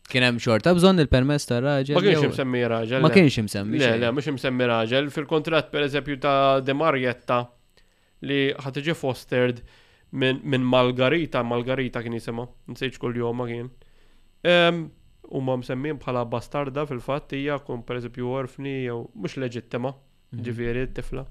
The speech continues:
Speaker 1: Mhm.
Speaker 2: Imma, eħe, mhux imsemmi raġel. Ovvjament il-kuntratt qed jagħmluh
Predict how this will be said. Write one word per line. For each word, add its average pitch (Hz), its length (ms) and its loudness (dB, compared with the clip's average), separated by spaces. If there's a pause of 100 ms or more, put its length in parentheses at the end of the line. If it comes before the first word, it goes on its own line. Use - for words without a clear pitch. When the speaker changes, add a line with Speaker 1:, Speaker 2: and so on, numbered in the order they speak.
(140)
Speaker 1:
Mhm. 117 240 -8 (800)
Speaker 2:
Imma, 214 360 4
eħe, 131 220 2
mhux 180 160 -2
imsemmi 156 800 0
raġel. 120 340 2
Ovvjament 151 340 -4
il-kuntratt 151 440 -6
qed 135 180 -8
jagħmluh 127 520 0